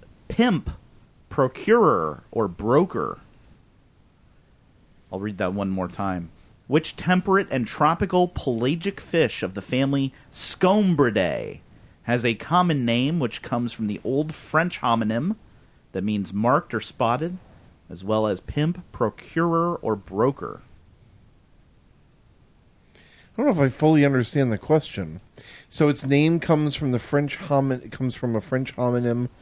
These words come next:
Speaker 2: for spotted pimp?
Speaker 1: Marked or spotted is one, uh, definition of this word, and the second definition would be pimp,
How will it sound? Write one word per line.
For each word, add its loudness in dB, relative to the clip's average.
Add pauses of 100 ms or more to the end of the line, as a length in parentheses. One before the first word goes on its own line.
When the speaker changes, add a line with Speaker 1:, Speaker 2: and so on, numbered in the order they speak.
(360)
Speaker 2:
for 2 (260)
spotted 2 (100)
pimp? 0 (1120)
Speaker 1:
Marked 2
or 2
spotted 0
is 0
one, 2 (180)
uh, 2
definition -2
of -4
this -8
word, -4 (380)
and -6
the 0
second 0
definition -2
would -4
be -4
pimp, -2